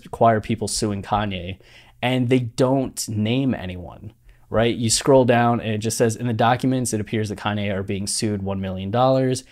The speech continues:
The exact names of those behind the lawsuit still remain unknown."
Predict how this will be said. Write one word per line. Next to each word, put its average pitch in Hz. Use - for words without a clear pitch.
The 123
exact 127
names 123
of 110
those 113
behind 110
the 95
lawsuit 117
still 117
remain 113
unknown." 107